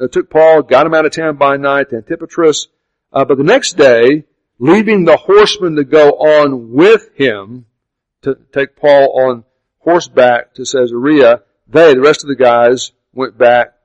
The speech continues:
to the barracks. They're not needed anymore to protect Paul. He's got more than enough protection and distance. He's not in any imminent threat. When he had come to Caesarea, the Roman capital, and delivered the letter of the governor,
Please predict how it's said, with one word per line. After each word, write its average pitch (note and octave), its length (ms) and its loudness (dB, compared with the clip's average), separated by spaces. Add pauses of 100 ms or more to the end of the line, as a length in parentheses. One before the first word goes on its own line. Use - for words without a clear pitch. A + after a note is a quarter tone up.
(160)
to B2+ 120 -8
the A2+ 100 -10
barracks. A2+ 480 -4
They're A2+ 120 -12
not A#2 260 -10
needed A#2+ 260 -10
anymore A2+ 500 -6
to - 140 -20
protect - 380 -14
Paul. A2 220 -4
He's G#2+ 140 -16
got G#2+ 200 -8
more A#2 200 -10
than A2 120 -16
enough A2+ 240 -14
protection A2+ 520 -14
and G2+ 180 -20
distance. A#2 400 -8
He's A2 160 -20
not A#2 240 -4 (260)
in A2+ 160 -14
any B2+ 180 -14
imminent B2 440 -16
threat. D3+ 320 0 (540)
When E3+ 160 -2
he F#3 60 2
had E3+ 140 0
come A#3+ 200 -2
to G#3+ 60 -2
Caesarea, E3 640 0 (100)
the A#2+ 100 -12
Roman C3+ 360 -6
capital, E3 640 -2 (340)
and C3+ 160 -8
delivered F3 340 2
the E3 60 -4
letter D#3 240 2
of C3+ 80 -2
the C3 80 -12
governor, C#3 600 -2